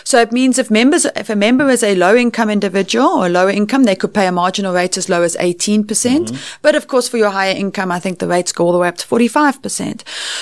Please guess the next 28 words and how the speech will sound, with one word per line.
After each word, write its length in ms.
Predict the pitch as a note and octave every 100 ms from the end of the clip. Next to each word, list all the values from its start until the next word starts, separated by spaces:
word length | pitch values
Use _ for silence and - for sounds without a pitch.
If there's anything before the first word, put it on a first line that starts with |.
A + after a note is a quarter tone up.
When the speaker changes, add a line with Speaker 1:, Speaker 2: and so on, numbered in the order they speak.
| -
Speaker 1:
So 220 | - A#3
they 160 | A#3+
will 160 | C#4+ E4+
pay 200 | D4+ C#4
a 60 | A#3+
marginal 560 | F#3+ F#3 G#3+ A#3 G3+
tax 320 | G3 G3 -
rate. 160 | - -
So 100 | B3+
from 280 | B3+ C#4 F4
that 120 | F4+
amount, 400 | B3+ G3 F#3+ G3+
there's 240 | G3+ F#3
probably 300 | - C4 A#3
going 220 | C4 G#3+ G#3
to 80 |
be 100 | G3
two 160 | F3+ B3
amounts 380 | G#3 F3+ F3 -
deducted. 560 | D#3+ G3+ A3+ D#4+ F4+ -
So 120 | -
if 100 | F3+
I 140 | - A3
say 160 | B3
I 60 | G#3
want 240 | F#3+ F#3
twenty-five 480 | - G3 - F#3 F3
thousand, 520 | - A3+ C4 C4+ B3